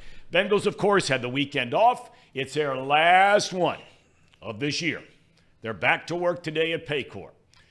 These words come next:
They will play on Sunday in Santa Clara against the once-beaten San Francisco forty-niners. Now, the Niners are focused on what's directly ahead of them, and that's tonight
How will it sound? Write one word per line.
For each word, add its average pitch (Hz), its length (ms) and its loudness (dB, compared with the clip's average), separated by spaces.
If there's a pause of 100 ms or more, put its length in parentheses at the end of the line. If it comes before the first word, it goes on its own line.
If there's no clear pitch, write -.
(220)
They 117 120 -4
will 139 180 -2
play 165 280 -4
on 180 220 -4
Sunday 135 580 -10
in 95 140 -12
Santa 151 680 -10
Clara 147 560 -6 (480)
against 107 380 -10
the 117 80 -4
once-beaten 113 800 -8 (220)
San 120 280 -10
Francisco 107 540 -12
forty-niners. 95 720 -12
Now, 98 400 -8 (420)
the 120 160 -2
Niners 147 680 0 (500)
are 131 140 2
focused 151 480 0
on 139 180 -2
what's 143 180 -2
directly 131 520 -2
ahead 160 200 2
of 151 60 -6
them, - 100 -18 (140)
and 117 180 -6
that's 190 300 2
tonight 165 520 0